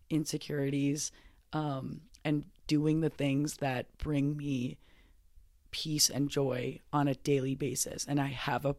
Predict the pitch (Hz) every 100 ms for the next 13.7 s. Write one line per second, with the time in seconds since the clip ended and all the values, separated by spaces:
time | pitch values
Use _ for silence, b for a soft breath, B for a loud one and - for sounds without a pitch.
0 | - - 160 143 131 - 143 147 - -
1 | 120 - - - 139 139 - 139 135 -
2 | - 143 139 139 143 147 147 - 135 143
3 | 127 127 151 175 175 175 151 147 143 135
4 | 143 139 143 139 143 135 117 107 - -
5 | - 143 147 143 - 147 - 143 - 143
6 | 131 - - 139 139 143 B B - -
7 | 165 - 156 127 135 - - b b b
8 | b - - - 143 151 143 - 160 175
9 | 196 190 165 156 - - - - b -
10 | 247 196 - 160 165 170 180 - 175 147
11 | 170 165 151 - 156 - 202 175 156 151
12 | 156 151 143 139 - 147 - 170 147 147
13 | 135 - 156 - 143 120